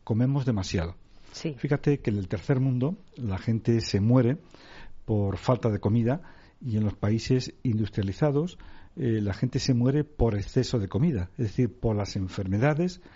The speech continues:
Speaker 1: originadas por ese exceso de comida. Entonces, tenemos que llegar a un, a un término medio. Por eso, eh,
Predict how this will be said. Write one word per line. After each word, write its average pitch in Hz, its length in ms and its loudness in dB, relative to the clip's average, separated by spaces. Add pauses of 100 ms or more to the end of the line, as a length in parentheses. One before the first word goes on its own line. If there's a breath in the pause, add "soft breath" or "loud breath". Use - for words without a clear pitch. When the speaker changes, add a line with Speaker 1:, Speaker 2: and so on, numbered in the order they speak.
(220 loud breath)
Speaker 1:
originadas 131 760 2
por - 200 -2
ese 117 180 -2
exceso 127 500 -2
de 123 200 2
comida. 87 400 -2 (440 loud breath)
Entonces, - 380 -4
tenemos 135 280 -2
que 151 120 0
llegar 139 240 2
a - 100 -6
un, 123 320 0 (380 loud breath)
a 123 120 -2
un 127 180 2
término 135 360 2
medio. 92 380 0 (340 loud breath)
Por 113 160 2
eso, 143 380 0 (400 loud breath)
eh, 143 100 -4